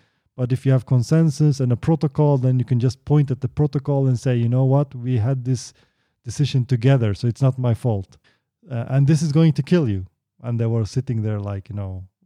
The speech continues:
don't know how to respond, uh, basically. And I left the meeting. I thought, "Ah, I won't get the job." Uh, and just, like, four,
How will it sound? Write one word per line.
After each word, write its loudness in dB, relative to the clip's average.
don't 0
know 0
how 0
to -2
respond, -4
uh, -10
basically. -10
And 0
I 2
left 2
the 2
meeting. 2
I 4
thought, 0
"Ah, -4
I -6
won't -6
get -8
the -12
job." -6
Uh, -8
and -2
just, -4
like, -6
four, -4